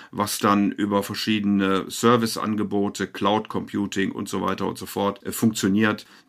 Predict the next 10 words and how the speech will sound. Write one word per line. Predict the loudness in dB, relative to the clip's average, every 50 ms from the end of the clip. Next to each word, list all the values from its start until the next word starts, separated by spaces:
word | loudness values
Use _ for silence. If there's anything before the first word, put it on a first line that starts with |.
| -18 -14
Da | -8 -2 0 2 2
sind | 4 6 6 8 8 8 6
aus | 4 -2 -2 0
meiner | 2 4 6 8 8 8 8 8 6
Sicht | 4 2 2 0 0 -2 -6 -6
also | -4 -4 -2 -2 -2 -2 -2 -2
gerade | -2 0 0 0 2 2 0 0 -2
die | -2 -4 -4 -2 -2 -2 -2 -2
Halbleiter | -2 2 4 4 4 4 2 0 0 0 0 -2 -2 -4 -4 -4 -4 -4
deutlich | -2 0 0 0 0 -2 -6 -6 -6 -6 -10 -14